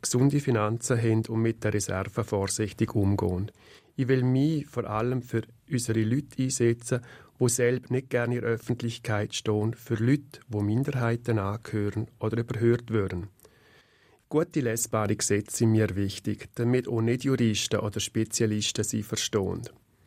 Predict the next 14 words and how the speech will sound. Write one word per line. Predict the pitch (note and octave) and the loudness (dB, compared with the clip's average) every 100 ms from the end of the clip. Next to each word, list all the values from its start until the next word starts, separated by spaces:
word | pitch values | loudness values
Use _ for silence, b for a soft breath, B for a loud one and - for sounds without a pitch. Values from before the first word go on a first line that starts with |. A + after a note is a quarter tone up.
| b b b b | b b b b
Ich | C3 | -2
will | A#2+ A#2+ | 0 2
ein | A2+ | 0
respektvolles | A2 G2+ - A2 B2 - - B2 A#2+ | -2 -6 -4 -4 -4 -8 -2 -2 -2
Miteinander | A#2+ A#2+ A#2+ C3+ A#2 A2 A#2 A#2 | -2 -2 -2 0 0 0 -2 0
und | A#2 G2+ | -2 -2
Füreinander, | - A2 C3 A#2+ A2+ A#2 C3 - | 0 2 4 6 4 2 0 -2
und | B2 - | -2 -2
zwar | A2+ A2 - | -2 -2 -2
von | - A2 | -6 -4
Geburt | A2+ - B2 B2+ - - | -2 0 0 -2 -8 -6
bis | A#2 A2+ | -2 -2
zum | - A#2 A2 | -2 -2 0
Ende. | G2+ G2 F#2+ | -2 -2 -6